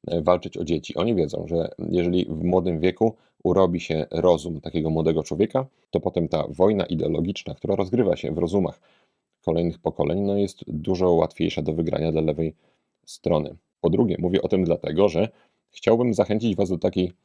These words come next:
powiedzmy, e, refleksji. Czy nie jest tak, że strona konserwatywna, strona chrześcijańska, strona katolicka troszkę przyzwyczaiła się w ostatnich latach do tego, że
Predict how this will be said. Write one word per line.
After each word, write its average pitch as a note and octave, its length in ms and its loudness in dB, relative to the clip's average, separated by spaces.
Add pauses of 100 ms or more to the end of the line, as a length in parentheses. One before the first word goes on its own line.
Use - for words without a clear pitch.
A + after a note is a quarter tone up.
(300)
powiedzmy, F2 760 2
e, D#2+ 260 0
refleksji. - 640 0 (420)
Czy F2+ 120 -6
nie G2 100 2
jest - 240 -2
tak, F#2+ 200 0
że F2 200 -2 (380)
strona F#2 540 -2 (240)
konserwatywna, E2 800 -2
strona F#2 500 -4
chrześcijańska, - 760 -6
strona E2+ 300 -6
katolicka - 600 -2 (680)
troszkę G2+ 400 -2
przyzwyczaiła E2+ 600 0
się D#2 180 -12
w D2 40 -8
ostatnich D#2 400 -4
latach F#2+ 360 -2 (440)
do D#2+ 200 -6
tego, F#2 320 2
że E2+ 300 2